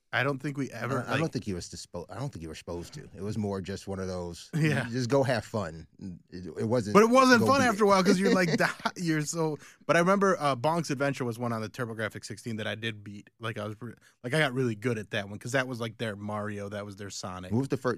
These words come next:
Speaker 2: was that the first game you beat? What was the first game you beat?
Speaker 1: That was the first game I beat was Bonk's
Speaker 2: Yeah.
Speaker 1: Adventure.
Speaker 2: Oh.
Speaker 1: Yeah.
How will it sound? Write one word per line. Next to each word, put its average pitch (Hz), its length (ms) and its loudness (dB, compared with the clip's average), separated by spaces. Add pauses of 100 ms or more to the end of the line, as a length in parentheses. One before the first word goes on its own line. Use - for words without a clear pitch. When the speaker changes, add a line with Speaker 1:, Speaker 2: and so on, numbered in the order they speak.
Speaker 2:
was 101 140 -2
that 101 160 2
the 110 60 -8
first 104 280 -2
game 101 160 -2
you 104 80 0
beat? 107 240 -4
What 95 80 -2
was 92 100 -4
the - 60 -14
first 101 320 -4
game 92 240 -4
you 85 80 -6
beat? 82 240 -8
Speaker 1:
That 156 140 4
was 160 120 4
the 143 80 0
first 139 220 0
game 127 140 0
I 113 60 -2
beat 107 160 -6
was 107 120 -8
Bonk's 104 300 -8
Speaker 2:
Yeah. - 80 -6
Speaker 1:
Adventure. - 380 -10 (180)
Speaker 2:
Oh. 69 80 -16 (300)
Speaker 1:
Yeah. 101 240 -10